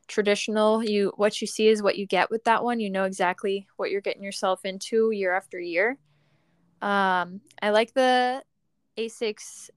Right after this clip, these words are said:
um, Gel Nimbus. That one is definitely good for those easier days when you just need plenty of cushion. Um, and then let's see what else.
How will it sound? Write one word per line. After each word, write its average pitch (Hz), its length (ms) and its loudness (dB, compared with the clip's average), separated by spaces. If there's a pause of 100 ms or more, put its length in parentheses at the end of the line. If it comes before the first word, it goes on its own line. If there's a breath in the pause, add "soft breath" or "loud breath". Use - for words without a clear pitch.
(260)
um, 185 580 -10 (220)
Gel 226 220 6
Nimbus. 190 680 0
That - 200 6
one 240 220 -2
is 214 260 -6
definitely 208 340 -4
good 196 220 -4
for - 140 -6
those 190 380 -2
easier 208 400 0
days 196 340 -2
when 196 80 -10
you 185 140 -12
just 180 200 -12
need 202 280 -4 (680)
plenty 214 280 0
of 190 120 -4
cushion. 262 640 0 (880 soft breath)
Um, 196 640 0 (640)
and 226 160 -4
then 226 320 2
let's 220 160 -6
see 214 120 -8
what 196 160 -8
else. - 460 -12